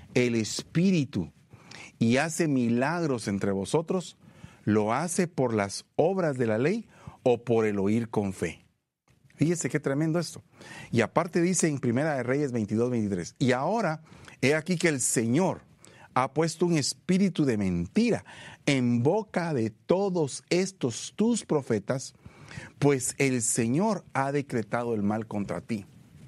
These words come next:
Observe-, observemos que aquí había un profeta que no se había dejado, eh, guiar por ese espíritu, aunque era un espíritu que venía de parte de Dios.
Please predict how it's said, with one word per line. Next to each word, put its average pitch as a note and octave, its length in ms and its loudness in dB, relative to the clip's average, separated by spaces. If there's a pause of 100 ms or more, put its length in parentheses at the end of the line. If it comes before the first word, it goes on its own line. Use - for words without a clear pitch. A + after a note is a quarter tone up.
(1200)
Observe-, B2 520 0
observemos C3+ 520 0
que D3 60 -2
aquí - 180 0
había D3+ 260 2
un D#3 80 -2
profeta B2+ 400 -2
que B2 120 -2
no A#2+ 100 0
se A#2 100 -2
había A2+ 220 0
dejado, G#2+ 480 -2 (480)
eh, G2+ 320 2
guiar A2 420 2
por A2 160 -2
ese G#2+ 160 -2
espíritu, G3+ 500 0
aunque A2 380 0
era B2 80 2
un A3+ 140 0
espíritu F#3+ 480 0
que A#2+ 120 -2
venía A2 400 0
de F#2 120 -4
parte A2+ 400 -2
de G2 120 0
Dios. E3+ 300 0